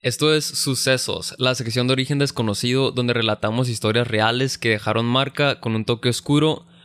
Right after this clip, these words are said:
o simplemente que son interesantes, curiosas, pero que no entran en el ámbito de lo misterioso y lo desconocido. Yo soy Rigoberto Rascón,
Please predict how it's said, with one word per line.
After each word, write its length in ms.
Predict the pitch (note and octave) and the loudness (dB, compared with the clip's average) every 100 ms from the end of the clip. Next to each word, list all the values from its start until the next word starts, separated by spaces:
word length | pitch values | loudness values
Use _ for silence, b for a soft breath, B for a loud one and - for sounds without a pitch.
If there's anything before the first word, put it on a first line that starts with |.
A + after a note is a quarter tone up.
| B | B
o 100 | A2+ | -2
simplemente 640 | A#2 C3 B2 C3 C#3 B2+ C3+ | 0 0 2 2 2 0 0
que 100 | A#2 | 0
son 140 | A#2 | 0
interesantes, 800 | B2+ B2 G#2+ G#2 A#2 B2 C3+ C3+ | 0 0 0 0 0 0 0 -2
curiosas, 760 | - G#2 G#2+ B2 C3+ C#3 C#3 - - - | -2 -2 2 0 2 0 0 -6 -10 0
pero 240 | A2+ A#2+ | 0 2
que 80 | A2 | -2
no 160 | A2 | 0
entran 340 | A2 A2 A#2+ A2+ | 0 0 -2 0
en 100 | A#2 | 0
el 120 | G#2 | 0
ámbito 340 | G#2 A2 - | 0 -2 0
de 60 | A#2 | 2
lo 100 | A2+ | 2
misterioso 800 | G#2+ G#2 G#2 G2+ A2 - B2+ C3 b b b - | 0 -2 -2 0 0 0 -4 -6 b b b -8
y 100 | A2 | -2
lo 120 | G#2+ | -2
desconocido. 600 | G#2 - F#2+ - G2+ D2+ - _ _ _ _ | -2 -4 -8 -6 -6 -6 -8 _ _ _ _
Yo 140 | A2 | -6
soy 200 | A2 C3 | 0 2
Rigoberto 440 | A#2+ C3 B2 A2+ C3 | 2 2 2 2 0
Rascón, 560 | A#2 - B2+ C3+ C#3+ | 0 0 0 0 0